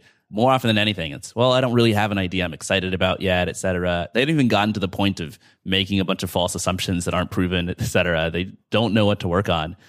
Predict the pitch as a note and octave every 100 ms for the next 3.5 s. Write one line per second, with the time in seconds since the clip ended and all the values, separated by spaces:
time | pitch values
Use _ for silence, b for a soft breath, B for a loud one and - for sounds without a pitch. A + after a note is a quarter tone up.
0 | b b - A2 B2 C3 A#2 E2+ A2 D#2+
1 | G2+ F3+ A2 E2 G#2 A#2+ - F#2+ - A2
2 | A2 G#2 G2 G2 F#2 F#2 F#2+ F2+ F2+ E2+
3 | E2+ F2+ E2 F2 E2+